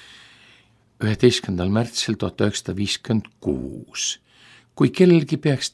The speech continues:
tekkima küsimus, aga see oleks nagu kannatamise aja jutlus, siis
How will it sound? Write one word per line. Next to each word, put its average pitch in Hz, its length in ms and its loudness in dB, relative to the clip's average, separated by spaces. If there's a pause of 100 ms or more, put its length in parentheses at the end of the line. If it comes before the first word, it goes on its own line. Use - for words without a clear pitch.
tekkima 123 640 -2
küsimus, 113 640 0 (760)
aga 190 480 0 (560)
see - 160 -4
oleks 123 400 0
nagu 107 240 2 (480)
kannatamise 107 800 0
aja 101 240 0
jutlus, - 560 -10 (1200)
siis - 460 -2